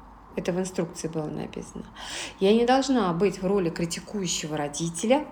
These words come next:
а он в роли глупыша. Если вы хотите, чтобы вы пас услышали, вы должны быть партнеры. Партнеры. Диалоги. Так, поехали.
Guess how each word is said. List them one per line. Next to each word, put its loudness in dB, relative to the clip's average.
а 2
он 2
в -2
роли 2
глупыша. 0
Если 2
вы -6
хотите, -2
чтобы -2
вы 0
пас 6
услышали, 4
вы -2
должны 2
быть -2
партнеры. 2
Партнеры. 4
Диалоги. 4
Так, -16
поехали. -14